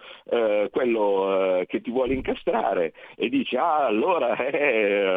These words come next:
adesso facciamo questo, facciamo quest'altro", no? E tu non, non, non, non dici nulla di che, e, e invece ecco Borghi e, e,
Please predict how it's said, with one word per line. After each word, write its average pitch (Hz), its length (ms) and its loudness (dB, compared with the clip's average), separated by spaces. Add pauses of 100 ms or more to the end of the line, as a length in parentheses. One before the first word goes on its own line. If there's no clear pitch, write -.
(120)
adesso 127 420 -2
facciamo 120 440 -4
questo, 135 340 -2
facciamo 110 320 -2
quest'altro", 101 540 -2
no? 104 100 0
E 107 100 -2
tu 175 120 0
non, 101 300 -2
non, 107 220 0
non, 104 500 0 (360)
non 113 180 -2
dici 139 260 0
nulla 123 340 0
di 240 120 -6
che, 302 260 -2 (300)
e, - 240 -2
e 151 100 0
invece 135 380 0
ecco - 340 -4
Borghi 117 640 0
e, 104 440 0 (300)
e, 117 120 -2